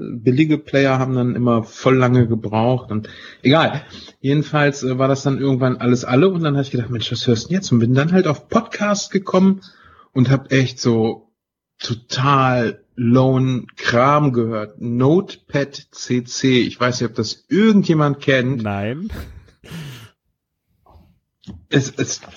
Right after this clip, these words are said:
Speaker 1: das ist wirklich so hängen geblieben. Äh, ich meine, das war natürlich damals auch mutig, sowas überhaupt zu machen, ja. Also im Nachhinein große Fresse haben kann jeder, weil wir haben so viel Zeugs von anderen, äh, Podcastern vorgelegt bekommen,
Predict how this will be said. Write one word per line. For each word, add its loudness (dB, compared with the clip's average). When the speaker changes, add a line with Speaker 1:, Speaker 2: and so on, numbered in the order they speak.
Speaker 1:
das 0
ist -2
wirklich 0
so 4
hängen 0
geblieben. -6
Äh, 0
ich 0
meine, 2
das -2
war 0
natürlich -2
damals -6
auch -6
mutig, -2
sowas -6
überhaupt -6
zu -6
machen, 0
ja. 0
Also -2
im 0
Nachhinein 2
große -2
Fresse -2
haben 0
kann -2
jeder, 4
weil 0
wir -2
haben 0
so 0
viel 0
Zeugs 2
von -2
anderen, 0
äh, -4
Podcastern 0
vorgelegt 2
bekommen, -4